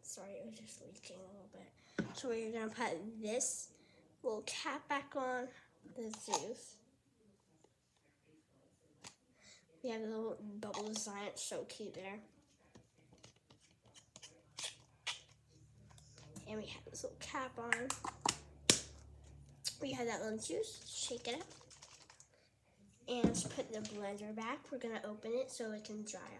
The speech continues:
off. Oops, it closed. Okay, let's put that there. And we're gonna go feed the little baby twin, the, the little baby sisters. But I hope you enjoyed this video. And if you did, give me a huge thumbs up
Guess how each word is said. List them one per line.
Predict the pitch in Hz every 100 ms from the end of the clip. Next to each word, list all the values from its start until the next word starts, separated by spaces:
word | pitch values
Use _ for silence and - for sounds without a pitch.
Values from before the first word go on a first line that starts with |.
| 180 214
off. | 330 - - - - - - - - - - - - 302
Oops, | - - - 269
it | -
closed. | 240 185 226 - - - - - - -
Okay, | 226 208 220 -
let's | 320
put | - 311 302
that | 294 285
there. | 277 277 294 - - - - - - - 320
And | 339 339 330 - - - - - - - 269
we're | 277 277
gonna | 320 311
go | 320
feed | - 320 302
the | 311
little | 320 330
baby | 330 302 285
twin, | - 262 214 -
the, | 240 240 - - 226
the | 254
little | 262
baby | 262 302 311
sisters. | - 311 - 254 285 - - - -
But | - 302
I | 277
hope | 277 285 262
you | 247
enjoyed | 240 226
this | 208 220
video. | 226 226 233 240 - - - - 320
And | 320 311 -
if | 302
you | 359 349
did, | 392 440 440
give | 349
me | 339 330
a | 339
huge | - - 466 427 -
thumbs | 381 349 339 311
up | 311